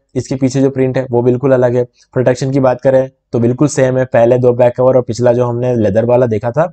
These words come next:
स्टिच के साथ, उसके, उसका प्रोटेक्शन, इन सबका प्रोटेक्शन almost सेम ही रहने वाला है। ठीक है, कैमरा पे आपको वो वन पॉइंट ज़ीरो एम एम का जो थिक एज देखने को मिलता है वो भी देखने को मिलेगा। और बाकी अगर हम बात करें कॉर्नर में कोई एक्स्ट्रा प्रोटेक्शन नहीं दी गई है,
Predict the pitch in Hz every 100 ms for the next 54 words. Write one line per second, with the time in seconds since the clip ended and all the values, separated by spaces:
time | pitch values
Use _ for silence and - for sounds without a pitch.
0 | _ _ _ _ _ _ _ _ - 160
1 | 160 151 135 - - _ _ _ _ 160
2 | 160 139 135 - 135 127 123 135 165 165
3 | 156 160 139 135 165 165 170 _ _ _
4 | 143 151 156 143 156 160 _ _ - 127
5 | 120 123 101 95 82 80 78 - _ 147
6 | 127 110 - _ _ _ - 135 156 151
7 | 160 139 135 147 143 131 135 139 139 139
8 | 123 131 135 - 127 127 131 127 131 131
9 | - _ _ _ - 143 - 120 127 127
10 | 123 127 127 123 117 127 139 - 90 101
11 | 127 127 120 123 123 117 110 143 160 _
12 | _ 147 156 143 160 156 151 147 143 143
13 | 147 147 143 131 131 135 135 135 131 -
14 | 131 123 123 120 127 127 120 120 123 131
15 | 156